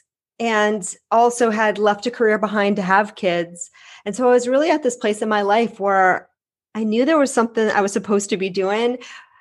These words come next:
that I wasn't doing. And I just was like, "Please, please, please show me, uh, the way out of this." And I think a lot of times when we, you know, give the universe that call to serve, she answers.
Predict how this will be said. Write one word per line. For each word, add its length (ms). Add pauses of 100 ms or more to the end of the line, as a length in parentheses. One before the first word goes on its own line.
(180)
that 100
I 80
wasn't 420
doing. 600
And 440
I 200
just 380
was 120
like, 220
"Please, 480
please, 400
please 420
show 220
me, 360
uh, 180
the 180
way 320
out 240
of 140
this." 260 (220)
And 240
I 100
think 240
a 60
lot 160
of 100
times 320
when 300
we, 320
you 100
know, 120
give 200
the 100
universe 540
that 220
call 240
to 180
serve, 540 (320)
she 260
answers. 560